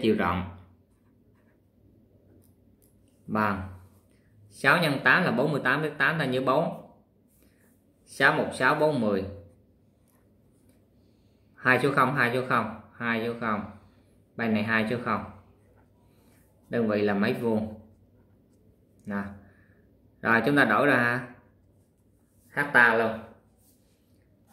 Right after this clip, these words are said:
Hai đơn vị này là của là mét vuông.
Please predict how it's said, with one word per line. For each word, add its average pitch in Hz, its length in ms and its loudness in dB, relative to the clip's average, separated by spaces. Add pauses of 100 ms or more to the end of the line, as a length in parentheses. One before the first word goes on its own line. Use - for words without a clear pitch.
(120)
Hai 151 180 8
đơn 147 180 6
vị 117 200 2
này 120 120 0
là 113 120 0 (100)
của 117 140 4
là 110 480 2 (760)
mét 131 280 -2
vuông. - 480 4